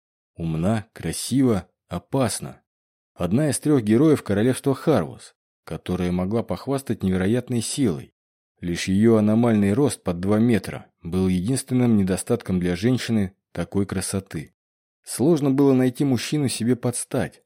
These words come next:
особенно среди героев. Рядом с ней верхом на буром жеребце ехал низкий и обрюзгший толстяк. На идеально выбритой голове восседал высокий головной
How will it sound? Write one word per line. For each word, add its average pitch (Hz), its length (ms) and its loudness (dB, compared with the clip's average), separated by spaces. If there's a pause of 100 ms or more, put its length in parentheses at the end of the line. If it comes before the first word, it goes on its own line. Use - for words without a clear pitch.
(140)
особенно 110 500 -2
среди 95 320 -2
героев. 98 520 0 (560)
Рядом 120 460 0
с - 140 -6
ней 139 180 2
верхом 120 380 2
на 107 100 4
буром 120 320 2
жеребце 95 640 -2 (160)
ехал 87 460 -6
низкий 117 560 0 (200)
и 98 100 -2
обрюзгший 127 600 2
толстяк. 127 720 -2 (480)
На 82 240 -4
идеально 127 480 2
выбритой 123 480 0
голове 101 680 0
восседал 113 560 0
высокий 127 440 0
головной 113 480 2